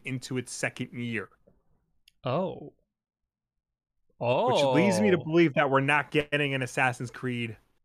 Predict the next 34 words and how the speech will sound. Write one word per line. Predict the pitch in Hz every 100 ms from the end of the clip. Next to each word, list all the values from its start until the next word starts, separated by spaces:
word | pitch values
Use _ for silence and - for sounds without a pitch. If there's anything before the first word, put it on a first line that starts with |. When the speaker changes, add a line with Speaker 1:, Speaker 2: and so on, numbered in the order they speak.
| _
Speaker 1:
this | 110 156 - -
year | 123 120
or | - 151 175
possibly | - 185 226 247 220 208
next | 170 180 - -
year. | 90 80 _ _ _ _ _ _ _ -
Speaker 2:
I | 135
hope | 226 254
not. | 269 311 143
I |
hope | 147 160
they | 175
take | 185 208
a |
minute | 165 135 135 143
to | - 135 135 131 131
make | 123 127 185
Speaker 1:
Yeah. | 175 92 - - 123
Speaker 2:
to, | 131 123 -
to, | 135 123 120 120 -
to | 123 120
develop, | 123 120 127 127 123 - - _ _
you | 151
know, | 123 120 156 -
make | 156 139
the | 143
next | 139 -
one | 143 143 135
twice | - 165 165
as | 165
good. | 196 - - - _ - _ _ - -
Speaker 1:
Yeah, | 143 113 104
they're | 151
getting, | 143 170 170